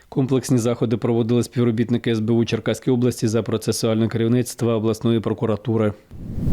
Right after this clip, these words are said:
У день вишиванки, п'ятнадцятого травня, на Соборній площі Черкас вирував національний ярмарок вакансій. Масштабна подія, що об'єднала шукачів роботи та роботодавців.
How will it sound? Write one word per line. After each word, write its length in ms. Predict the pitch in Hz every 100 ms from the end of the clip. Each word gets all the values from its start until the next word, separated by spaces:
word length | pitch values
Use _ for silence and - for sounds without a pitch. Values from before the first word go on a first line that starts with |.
| - -
У 60 | 175
день 300 | 170 170 165
вишиванки, 720 | 165 - 156 151 165 160 147
п'ятнадцятого 720 | 139 135 139 143 - 127 139
травня, 480 | - 139 147 160 156
на 100 | 135
Соборній 400 | 139 120 120 127
площі 380 | 113 127 - 131
Черкас 540 | 143 131 - 147 143
вирував 460 | 131 127 120 139 143
національний 840 | 131 - 123 127 139 147 147 143
ярмарок 500 | 120 131 127 135 120
вакансій. 680 | 117 120 117 117 107 120 113
Масштабна 500 | 127 131 - 117 113
подія, 380 | 117 127 127 160
що 140 | - 123
об'єднала 420 | 120 113 123 120
шукачів 480 | 160 - 120 - 120
роботи 420 | 117 123 147 127
та 140 | 120
роботодавців. 840 | 117 110 113 110 135 143 - 139